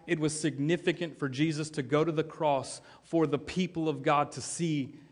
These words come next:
that he was the true Lamb of God that the Old Testament pointed to. The second thing I want us to see from this passage of why Good Friday is good is because in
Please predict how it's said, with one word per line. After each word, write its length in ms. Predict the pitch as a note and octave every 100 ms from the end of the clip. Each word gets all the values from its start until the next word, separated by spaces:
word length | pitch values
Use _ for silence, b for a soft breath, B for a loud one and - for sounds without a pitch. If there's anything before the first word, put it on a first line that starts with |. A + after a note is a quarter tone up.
| B
that 120 | D3+
he 260 | - G3 F#3+
was 240 | D#3+ C#3
the 140 | C3+ D3
true 580 | - G3 F#3+ D#3+ D3 -
Lamb 220 | D3+ C#3
of 120 | B2
God 260 | D3 C#3 C3
that 140 | B2+
the 120 | C#3+
Old 220 | C#3 D3+ D3+
Testament 460 | D3 - C3+ B2+
pointed 400 | - C#3+ B2+ A#2+
to. 200 | - A2 G#2+ - _ _ _ _ _ _ _ _ _ _ _ _ _ _ _ _ -
The 100 | D3
second 340 | G3+ G3+ F3
thing 140 | F3+ F3
I 20 |
want 200 | E3+ F3+
us 100 | E3+
to 120 | D#3
see 300 | - G3 G3
from 240 | - F#3
this 180 | E3+ D#3
passage 460 | - E3 F3 F3 D3
of 140 | C3+
why 320 | C#3+ D#3 E3+
Good 240 | F3+ E3+ D#3+
Friday 460 | - D#3 E3 E3
is 180 | C#3+ A#2
good 580 | A#2 E3 E3 D3 A#2+ - - b b b b b b b b _ -
is 140 | D3
because 460 | F3 F3 F3+ D#3+ - -
in 400 | F#3 G#3 G#3